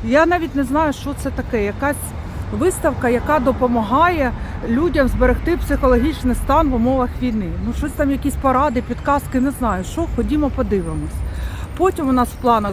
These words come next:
забрати Расціни ковтинки, ми вчора не забрали, що підшили. І йдемо до моря.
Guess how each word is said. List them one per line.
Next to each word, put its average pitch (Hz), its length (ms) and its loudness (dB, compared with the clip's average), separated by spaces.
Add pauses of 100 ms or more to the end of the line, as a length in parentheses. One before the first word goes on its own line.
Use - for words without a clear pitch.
забрати 240 440 2
Расціни 202 460 -2
ковтинки, 330 560 -4
ми 320 120 0
вчора 330 340 0
не 302 100 2
забрали, 302 500 0
що 285 160 -6
підшили. 302 560 -4 (380)
І 330 60 2
йдемо 330 440 2
до 294 120 0
моря. 180 320 -2